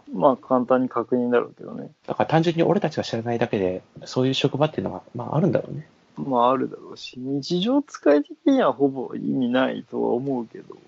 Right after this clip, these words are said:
Speaker 1: まあ、うん、なんか一個数字が見えるのはいいんじゃないですか。デシベルってあんまりその身近では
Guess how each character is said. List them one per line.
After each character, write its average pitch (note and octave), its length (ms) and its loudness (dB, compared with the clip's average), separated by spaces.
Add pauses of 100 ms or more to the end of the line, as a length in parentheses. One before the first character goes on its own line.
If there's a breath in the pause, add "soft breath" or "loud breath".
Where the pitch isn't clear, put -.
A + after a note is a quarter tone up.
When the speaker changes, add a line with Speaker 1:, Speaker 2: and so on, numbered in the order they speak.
(240)
Speaker 1:
ま E3 280 0
あ、 - 60 -20 (2250)
う - 40 -6
ん、 B3 260 -8
な D3+ 100 -2
ん C#3+ 40 -4
か - 140 0
一 F3+ 240 -4
個 - 180 -6 (840)
数 A#2+ 220 -4
字 A#2 160 -4
が A2+ 100 0
見 A#2+ 180 -2
え A#2 40 0
る A#2 140 -4
の - 80 -20
は - 60 -20
い B2 40 -10
い B2+ 40 -6
ん B2 120 -6
じ - 80 -18
ゃ - 20 -14
な - 80 -20
い - 60 -20
で - 60 -20
す - 100 -20
か。 - 220 -18 (2750 soft breath)
デ A2+ 100 -6
シ C3+ 140 -2
ベ B2+ 140 4
ル - 40 4
っ B2 40 -2
て G#2+ 120 -2
あ G#2+ 40 2
ん A2+ 120 -4
ま A2+ 120 -2
り A2 320 -4
そ - 260 -12
の G2+ 120 -12
身 G#2+ 140 -6
近 A2 280 -4
で A#2+ 120 0
は A2 140 -2